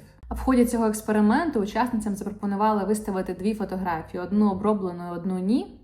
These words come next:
і потім виміряти свій внутрішній стан. І майже всі учасниці зазначили, що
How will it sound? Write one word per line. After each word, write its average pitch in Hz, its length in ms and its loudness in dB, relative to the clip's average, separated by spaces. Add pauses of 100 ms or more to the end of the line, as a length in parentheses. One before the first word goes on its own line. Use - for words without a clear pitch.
(160)
і 269 100 0
потім 269 380 0
виміряти 208 460 0
свій 196 520 -6
внутрішній 190 480 -6
стан. 175 420 -6 (760)
І 226 120 0
майже 214 380 4
всі 214 280 -4
учасниці 208 580 -2
зазначили, 196 840 -4
що - 380 -6